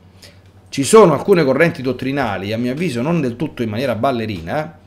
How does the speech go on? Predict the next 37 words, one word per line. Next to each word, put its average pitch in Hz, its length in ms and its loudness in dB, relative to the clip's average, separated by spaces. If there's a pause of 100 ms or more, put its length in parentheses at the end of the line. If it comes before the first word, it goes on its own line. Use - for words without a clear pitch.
(140)
che 165 140 -2
dicono 127 400 -2
che 110 100 -4
se 127 80 -8
tu 180 100 -2
confessi 135 400 -4
senza 113 220 -8
autorizzazione 135 560 -4
del 110 140 -4
vescovo, 104 760 -6 (680)
e 104 120 -8
dopo 110 300 -2
l'esame 117 400 -2
che 101 80 -4
ti 95 100 -16
viene 98 220 -6
fatto 101 400 -8
per, 87 180 -8
per, 92 220 -10
per, 95 240 -8
per 107 160 -8
essere 104 260 -6
abilitato 104 380 -4
alla 98 100 -8
confessione, 104 760 -10 (200)
la - 100 -10
confessione 143 380 -4
è 107 60 -8
invalida. 78 440 -8 (200)
Certamente 220 800 4
è - 20 4
invalida 147 420 4
l'assoluzione 160 600 0
per 151 100 2
i 131 60 2
peccati 117 320 -2
riservati. 104 640 -4